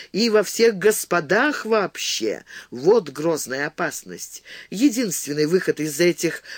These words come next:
всех внутренних бедствий — это путь, указанный вами, государь,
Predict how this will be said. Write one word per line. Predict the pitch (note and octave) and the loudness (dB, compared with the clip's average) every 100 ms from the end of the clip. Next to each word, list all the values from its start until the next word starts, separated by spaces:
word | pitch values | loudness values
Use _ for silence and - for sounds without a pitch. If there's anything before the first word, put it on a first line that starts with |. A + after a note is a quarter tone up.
| - | -12
всех | - - F#3 F#3 - | -10 2 4 4 2
внутренних | - D#3 F3 F#3+ - C#3+ C#3+ C#3+ | -6 -4 2 2 2 -4 -2 -4
бедствий — | A#2 D3+ A3+ A#3+ - - C4 C4+ - - - - | 0 4 4 2 -8 -4 -2 -2 -6 -16 -14 0
это | F#3 F#3+ F#3 F3+ | 2 2 2 -2
путь, | E3+ - G#3+ B3+ - | -2 -2 0 0 0
указанный | F#3+ F3+ F3+ F#3 F3+ F3 E3 | -2 0 0 0 -2 -4 0
вами, | D#3 D#3 D3 | 0 0 -2
государь, | D3 - C#3+ C#3+ D3 C#3+ | -2 -2 -2 0 0 -2